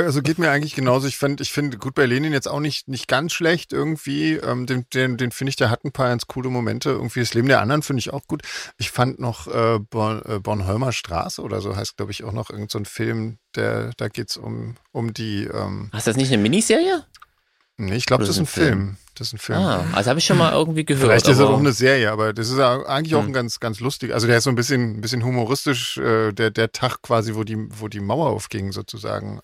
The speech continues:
Speaker 1: äh, an
Speaker 2: Hm.
Speaker 1: dem Grenzübergang Bornholmer Straße.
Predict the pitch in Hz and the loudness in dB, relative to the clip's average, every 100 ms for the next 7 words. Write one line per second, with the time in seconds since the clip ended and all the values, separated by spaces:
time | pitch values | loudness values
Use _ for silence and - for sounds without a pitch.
0 | - 107 104 117 - - - - 104 110 | -8 -6 -6 -10 -16 -18 -2 4 6 6
1 | 110 113 127 127 123 113 113 110 107 110 | 2 2 2 2 2 2 2 0 0 -2
2 | 107 - 123 127 | -4 -4 -4 -4